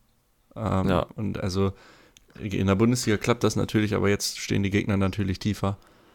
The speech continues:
Speaker 1: Und da gibt's halt einfach nicht diese Räume hinter den Ketten.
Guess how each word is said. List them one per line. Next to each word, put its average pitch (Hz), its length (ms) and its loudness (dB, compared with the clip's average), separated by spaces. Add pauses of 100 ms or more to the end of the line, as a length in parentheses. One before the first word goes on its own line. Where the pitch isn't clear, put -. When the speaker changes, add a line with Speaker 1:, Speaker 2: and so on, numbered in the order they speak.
(180)
Speaker 1:
Und 90 160 -4
da 92 120 2
gibt's - 240 -2
halt 90 120 4
einfach 95 220 2
nicht 95 180 -2
diese 90 160 0
Räume 98 340 4
hinter 95 240 2
den 92 140 0
Ketten. - 400 -4